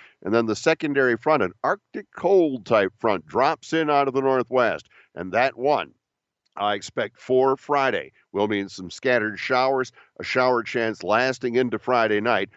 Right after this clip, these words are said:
Not a whole lot of rain, again, a tenth of an inch or so if we see it. The bigger factor is the cold air behind it,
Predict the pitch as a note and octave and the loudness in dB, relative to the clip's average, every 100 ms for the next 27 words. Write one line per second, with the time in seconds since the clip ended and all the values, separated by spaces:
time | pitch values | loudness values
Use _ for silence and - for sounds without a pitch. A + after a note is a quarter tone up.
0 | _ - E2+ G2 F#2+ C3+ C#3+ C3+ C3+ B2+ | _ -8 -2 0 2 2 4 2 0 0
1 | B2+ B2+ A#2+ C3 A#2+ F2 - A2+ G#2+ B2 | 0 0 0 0 0 0 -2 -2 -2 -2
2 | B2 B2 - G2+ - A2 A#2+ B2+ - A2 | 0 0 -4 -6 0 0 2 -2 -2 -8
3 | G#2 - A3+ D3 G2 _ _ _ - G2 | -8 -6 2 2 2 _ _ _ -10 -2
4 | C#3 D3 C#3+ - C3+ B2+ - B2+ C3+ G2+ | 2 2 2 0 0 0 -2 -2 -2 -4
5 | F#2 - C3+ D3 D3+ C3+ C3+ B2 G2 F2+ | -12 0 2 4 2 0 0 0 -2 -4
6 | - E3 F#3+ A#2+ G2 F#2 | -2 -2 -2 -2 -2 -2